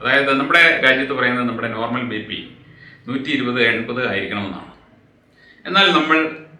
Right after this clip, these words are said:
അമേരിക്കയിൽ പോയി കഴിഞ്ഞാൽ അവർ പറയുന്നത് ഒരു നൂറ്റി മുപ്പത് തൊണ്ണൂറ് വരെയൊക്കെ നോർമൽ ബി പി ആണ്, നൂറ്റി മുപ്പത് തൊണ്ണൂറ് വരെയൊക്കെ നോർമൽ ബി പി ആണ്. നമ്മൾ യൂറോപ്പിലേക്ക് പോയി കഴിഞ്ഞാൽ അവർ പറയുന്നത് നൂറ്റി നാൽപത് തൊണ്ണൂറ് വരെ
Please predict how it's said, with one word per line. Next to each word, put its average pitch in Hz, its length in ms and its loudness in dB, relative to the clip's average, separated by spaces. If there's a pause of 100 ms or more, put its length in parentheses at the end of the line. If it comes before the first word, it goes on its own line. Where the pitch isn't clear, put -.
അമേരിക്കയിൽ 165 480 2 (120)
പോയി 131 160 -2
കഴിഞ്ഞാൽ 107 320 0 (760)
അവർ 139 220 0 (100)
പറയുന്നത് 156 380 2
ഒരു 147 140 -2
നൂറ്റി 214 320 -6 (300)
മുപ്പത് 170 400 -2 (640)
തൊണ്ണൂറ് 160 440 -2
വരെയൊക്കെ 135 420 0 (720)
നോർമൽ 175 420 -2
ബി 101 140 -4
പി 95 140 -10
ആണ്, 92 160 -12
നൂറ്റി 120 240 -6
മുപ്പത് 117 220 -4 (100)
തൊണ്ണൂറ് 107 320 -6
വരെയൊക്കെ 104 380 -4
നോർമൽ 101 360 -4
ബി 87 140 -8
പി - 120 -14
ആണ്. - 100 -20 (1160)
നമ്മൾ 208 240 4
യൂറോപ്പിലേക്ക് 247 520 8
പോയി 190 140 8
കഴിഞ്ഞാൽ 175 320 4 (120)
അവർ 185 120 2 (120)
പറയുന്നത് 156 440 4 (560)
നൂറ്റി 185 300 2
നാൽപത് 233 380 6
തൊണ്ണൂറ് 190 320 4
വരെ 156 180 4